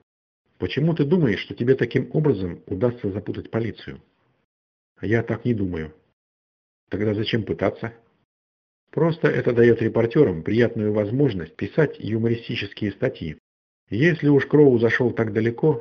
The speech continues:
то придется ему писать и обо всем остальном». «Ну», сказал Дрейк, — «ты меня вогнал в краску. Я уж думал, что влип. Послушай, Перри,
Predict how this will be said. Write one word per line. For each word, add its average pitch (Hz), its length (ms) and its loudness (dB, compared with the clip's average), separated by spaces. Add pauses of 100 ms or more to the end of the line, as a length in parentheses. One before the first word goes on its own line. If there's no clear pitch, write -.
(160)
то 101 100 -6
придется 120 420 0
ему 110 160 0
писать 110 380 -2
и - 100 -6
обо 92 180 -2
всем 104 220 -4
остальном». 87 480 -6 (1000)
«Ну», 95 520 -4 (400)
сказал 98 360 -2
Дрейк, — 98 440 -2 (480)
«ты 104 140 -2
меня 117 280 2
вогнал 107 340 0
в - 60 -10
краску. 85 460 -6 (600)
Я 101 240 0
уж 139 180 4
думал, 123 280 0
что 117 200 -4
влип. 98 280 -4 (600)
Послушай, 98 440 -4
Перри, 90 360 -6